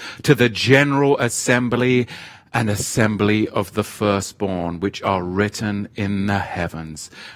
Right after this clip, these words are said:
and to Yahweh, the judge of all, and to the spirit of a just man, made perfect, to Yahusha, the mediator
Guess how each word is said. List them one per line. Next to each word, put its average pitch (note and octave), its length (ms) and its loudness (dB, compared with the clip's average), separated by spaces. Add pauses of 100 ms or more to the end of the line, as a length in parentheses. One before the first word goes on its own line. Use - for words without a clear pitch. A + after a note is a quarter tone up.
and B2+ 220 4
to - 120 -4
Yahweh, C#3+ 680 4
the C3 220 2
judge C#3+ 480 4
of B2+ 160 0
all, F2+ 400 2 (340)
and C3 280 4
to C#3 200 4
the C3 140 2
spirit - 800 2 (1700)
of G#2+ 120 0
a G2+ 80 2
just G#2+ 440 0
man, E2 480 -4 (440)
made F2 500 -4
perfect, - 920 -8
to G#2+ 140 -8
Yahusha, F2 720 -6 (380)
the - 180 -2
mediator G#2+ 1080 2